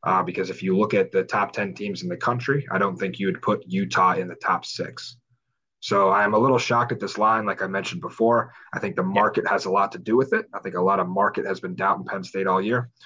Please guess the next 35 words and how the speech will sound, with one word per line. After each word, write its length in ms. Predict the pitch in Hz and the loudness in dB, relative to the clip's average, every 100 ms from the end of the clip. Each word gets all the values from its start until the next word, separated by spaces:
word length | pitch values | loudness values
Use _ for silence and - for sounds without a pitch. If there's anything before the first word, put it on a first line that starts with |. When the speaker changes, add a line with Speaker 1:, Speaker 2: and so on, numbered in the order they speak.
| - - - | -20 -8 0
Speaker 1:
I'm 60 | |
gonna 100 | 120 | 2
go 140 | 120 110 | 4 2
Penn 240 | - 127 | 0 -2
State 340 | 123 127 120 | 0 0 0
thirty-eight, 640 | - 123 120 117 127 170 - | 0 2 4 4 4 2 -2
Utah 400 | 98 110 107 117 | -6 -6 0 0
twenty-one. 680 | 101 - 110 110 113 92 85 - _ _ _ _ _ _ _ _ _ - | 0 -4 -6 -4 -2 -2 -2 -8 _ _ _ _ _ _ _ _ _ -16
Speaker 2:
Okay. 320 | 117 - 151 135 - - - | -10 -4 -4 -6 -20 -20 -8
So 280 | 117 120 123 | -4 -4 -4
similar 360 | - 175 170 | -2 2 4
ballpark 540 | 139 143 139 147 135 127 | 6 6 6 4 2 2
here, 160 | 135 | -2
but 140 | 135 123 | 0 -2
you 80 | 131 | -2
think 240 | 131 131 | -4 -6
Penn 140 | 127 120 | -2 0
Speaker 1:
Yeah. 100 | 117 | 2
Speaker 2:
State, 240 | 120 113 | 0 0
uh, 160 | 107 107 | -2 -4
puts 300 | - 117 123 | -6 -6 -4
up 120 | 110 | -4
some 120 | 120 | -6
more 200 | 113 113 | -4 -4
points. 440 | 107 120 113 113 | -4 -6 -6 -8
And 320 | 113 117 117 113 - - - | -8 -6 -8 -10 -18 -20 -4
we 120 | 135 | 2
didn't 140 | 131 127 | 2 2
even 180 | 120 117 | -2 0
talk 260 | 110 107 | 0 0
about, 300 | 110 104 107 | -2 -2 -2
you 80 | 120 | -4
know, 160 | 104 104 | -6 -4
the, 100 | 110 | -4
the, 260 | 123 117 | -4 -8